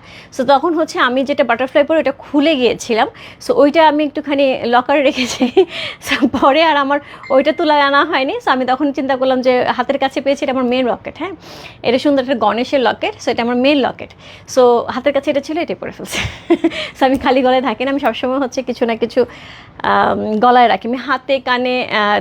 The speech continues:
তেমন কিছু পরি না, হাতে শুধু একটা ব্রেসলেট পরি। So সেই শাখা তো ন্যাচারালি থাকে, কানে তো কিছুই পরি না, কখনোই না, লাইভের সময় শুধু পরি। কিন্তু গলায় আমি কখনো খালি গলায় থাকতে পারি না, so কেমন জানি একটু আনইজি লাগে। একদম ছোটোবেলা থেকেই গলায় সবসময় হচ্ছে কিছু না কিছু পরতাম।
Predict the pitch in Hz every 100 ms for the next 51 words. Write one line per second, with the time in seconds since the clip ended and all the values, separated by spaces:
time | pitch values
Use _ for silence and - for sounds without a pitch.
0 | - 254 254 262 254 269 233 220 285 277
1 | 220 202 220 220 202 208 - 220 - 277
2 | 453 320 247 226 220 233 226 208 220 226
3 | 247 240 - 240 233 - 247 330 302 294
4 | 285 208 262 262 277 247 202 214 233 247
5 | 262 262 277 370 - - - 240 220 226
6 | 247 294 302 233 220 196 208 208 202 240
7 | 220 214 208 233 220 214 202 208 - 208
8 | 214 214 208 220 208 - 214 214 214 202
9 | 202 240 247 262 247 240 262 277 233 247
10 | 220 - 269 277 240 247 214 214 190 202
11 | 208 196 196